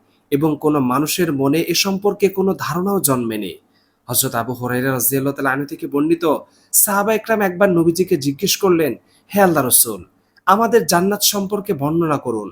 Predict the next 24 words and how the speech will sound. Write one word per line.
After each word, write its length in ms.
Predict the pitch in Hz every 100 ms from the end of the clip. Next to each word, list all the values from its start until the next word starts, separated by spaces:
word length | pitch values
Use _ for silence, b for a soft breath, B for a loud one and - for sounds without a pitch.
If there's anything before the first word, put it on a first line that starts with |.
| - _ _
তা 80 | 185
কিসের 400 | 185 196 - 208 -
তৈরি?" 380 | 127 101 98 73 _ _ _ _ -
উত্তরে 400 | 127 - 120 120
রাসূলুল্লাহ 480 | 117 - 127 127
সাল্লাল্লাহু 540 | 131 - 113 120 139 143
আলাইহি 180 | 143 -
সাল্লাম 260 | 160 160
বললেন, 420 | 143 151 170 160 110 b b b
"স্বর্ণ 480 | - - 220 226 226
রূপার 320 | 185 175 208 -
ইটের 260 | 202 220 220 -
তৈরি, 420 | 147 113 101 90 - _ _ -
তার 180 | 131
গাঁথুনি 440 | 123 123 120 180 175
হবে 240 | 170 170
মিশক 360 | 165 170 185 -
আম্বারের, 600 | 202 156 165 151 117 98 85 _ _ _
তার 140 | - 202
কঙ্কর 440 | 196 202 202 220
হবে 240 | 202 214 220
মণিমুক্তা 580 | 165 180 196 196 -
ও 80 | 196
ইয়াকুত 380 | 160 160 - 196